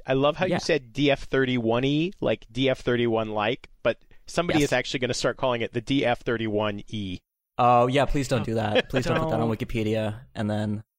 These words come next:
Speaker 2: I'll have to start reporting on why that's not right. <laughs> Um,
Speaker 1: Sorry, go
Speaker 2: okay,
Speaker 1: ahead.
Speaker 2: yeah, I should be careful. Um,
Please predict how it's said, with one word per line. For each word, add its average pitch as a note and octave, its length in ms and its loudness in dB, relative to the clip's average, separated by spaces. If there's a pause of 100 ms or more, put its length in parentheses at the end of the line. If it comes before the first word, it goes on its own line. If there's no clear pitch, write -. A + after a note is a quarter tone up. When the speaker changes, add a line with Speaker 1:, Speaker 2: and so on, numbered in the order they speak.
(320)
Speaker 2:
I'll A2 100 -4
have A2 160 -6
to A2 240 -2 (220)
start A2+ 360 0
reporting A2 400 0
on G#2+ 80 -2
why G#2+ 100 -2
that's A2 160 -4
not A2 140 -4
right. G#2+ 200 -2
<laughs> - 40 -12
Um, D3 580 2
Speaker 1:
Sorry, - 300 2 (120)
go C3+ 100 4
Speaker 2:
okay, G#2+ 100 6
Speaker 1:
ahead. G#2 200 2
Speaker 2:
yeah, G2+ 240 -2 (200)
I A#2+ 40 -10
should - 140 -6
be A#2 60 -2
careful. G#2+ 500 -4
Um, A2+ 460 2